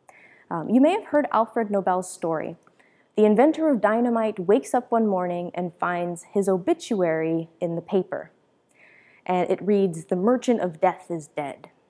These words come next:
Well, it was his brother who died, not him, but the newspapers got confused. Anyways, he was really shaken and realized that that was the legacy that he was going to leave behind.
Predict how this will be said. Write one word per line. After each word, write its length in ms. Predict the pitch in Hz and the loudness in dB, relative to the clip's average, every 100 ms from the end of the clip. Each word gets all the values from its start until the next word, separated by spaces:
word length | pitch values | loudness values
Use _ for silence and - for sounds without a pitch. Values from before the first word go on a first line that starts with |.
| _ _ _ _ - _ _ _ _ _ _ | _ _ _ _ -20 _ _ _ _ _ _
Well, 460 | 220 226 220 - - | 6 8 6 0 4
it 80 | 233 | 4
was 200 | 226 226 | 6 2
his 140 | 220 | 0
brother 360 | 208 349 370 294 | 0 0 4 2
who 160 | 220 185 | 2 0
died, 440 | 156 156 151 147 _ _ | 0 0 -2 -6 _ _
not 320 | 196 214 220 | -4 -2 -2
him, 360 | - 165 147 170 - _ _ _ _ _ 170 - | -4 -4 -4 -10 -16 _ _ _ _ _ -8 4
but 260 | 190 - | 4 4
the 60 | 208 | 4
newspapers 500 | 285 302 302 269 247 | 4 4 0 0 0
got 220 | 220 - | 0 -2
confused. 580 | 196 - 160 147 160 - _ _ _ | -8 -6 -6 -6 -10 -18 _ _ _
Anyways, 520 | 359 370 220 165 - - _ | 2 4 4 0 -4 -12 _
he 200 | 285 320 | 2 4
was 180 | 294 | 4
really 220 | 240 254 233 | 2 2 0
shaken 380 | - 330 175 | -2 -2 -2
and 200 | - 196 | -4 -2
realized 400 | 254 339 - - | 0 2 0 -2
that 140 | 180 170 | -6 -4
that 160 | 214 | -2
was 140 | 233 220 | -2 -2
the 100 | 196 | -2
legacy 420 | 175 185 185 165 | -2 -4 -6 -8
that 120 | 165 | -10
he 140 | 170 160 | -8 -8
was 100 | 160 | -8
going 200 | 165 156 | -10 -10
to 80 | 160 | -10
leave 200 | 165 - | -12 -14
behind. 420 | 156 - - - | -12 -10 -10 -12